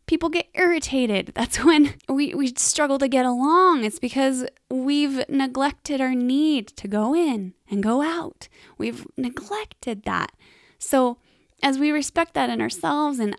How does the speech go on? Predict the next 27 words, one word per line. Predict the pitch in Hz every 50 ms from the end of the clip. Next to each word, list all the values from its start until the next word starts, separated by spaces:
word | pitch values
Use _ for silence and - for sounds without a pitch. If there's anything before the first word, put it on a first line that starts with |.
| _ _
others, | - 294 302 302 302 285 285 285 285 277 277 285 277 269
things | - - - 262 269 269 277 277 285 285 277 254 277 - - -
might | 247 233 220 208 208 214 214 208 -
not | 220 208 208 196 196 190 185 185 180 - - -
look | - 202 190 190 190 185 - - -
exactly | - - 190 196 185 185 170 180 - - 202 190 185
like | 170 170 175 - -
our | - 185
idea | 185 185 180 185 180 180 170 175 175
of | 175 175
it | 185 170 -
should. | - - - - 156 160 165 165 180 180 208 202 - -
And, | 208 208 190
you | 180 180
know, | 180 - _ _ - - _ -
America's | 220 220 220 208 196 190 180 - 214 190 180 185
really | 180 175 175 175
big | 185 - 180 180 180
on, | 165 170 180
like, | - - - - -
always | 320 339 339 302 277 226 214 202
working | 185 185 285 330 330 - 294 254 226 214 208
really | 233 339 370 349 339
hard. | 311 - - 226 214 190 170 156 - - - - -
But | - 359 -
that's | 403 392 392 - 415
okay | 392 - - -